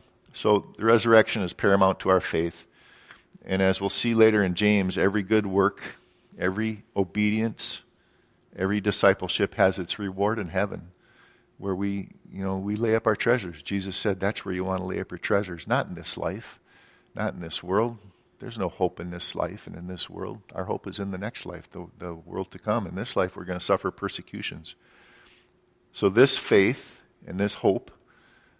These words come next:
is gonna prove itself by the works that we do in God's love.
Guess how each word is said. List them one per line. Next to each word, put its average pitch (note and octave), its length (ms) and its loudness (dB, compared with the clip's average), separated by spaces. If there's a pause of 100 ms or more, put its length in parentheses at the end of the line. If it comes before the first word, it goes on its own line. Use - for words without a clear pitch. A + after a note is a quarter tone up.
(300)
is F#2 140 -8
gonna G#2+ 200 0
prove C#3+ 300 4
itself - 720 -2 (300)
by F#2 160 0
the F2+ 120 -4
works - 680 0
that F2 180 -2
we F2+ 100 -6
do G2+ 320 2
in F2 100 -2
God's F2+ 380 4
love. E2+ 560 2